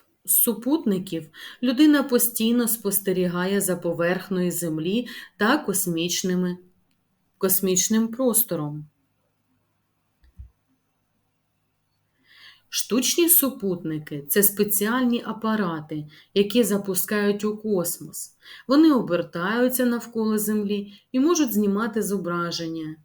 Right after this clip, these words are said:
збирати дані та передавати цю інформацію назад на Землю.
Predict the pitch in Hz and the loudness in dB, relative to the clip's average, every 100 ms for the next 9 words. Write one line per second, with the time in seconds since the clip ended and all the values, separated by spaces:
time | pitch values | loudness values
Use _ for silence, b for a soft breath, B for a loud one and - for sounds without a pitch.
0 | _ _ _ 196 190 277 302 294 180 160 | _ _ _ -8 0 2 4 2 -2 -2
1 | 185 208 208 196 185 185 B - 175 180 | 0 0 2 0 -2 -8 B -4 -2 -2
2 | 165 165 156 185 247 262 277 269 254 254 | -2 -2 0 0 0 -2 -2 -2 0 0
3 | 220 196 190 185 185 170 156 156 175 180 | 0 0 -2 -2 -2 -2 -4 -4 -4 -4
4 | 185 175 160 160 151 147 | -4 -2 -4 -4 -6 -10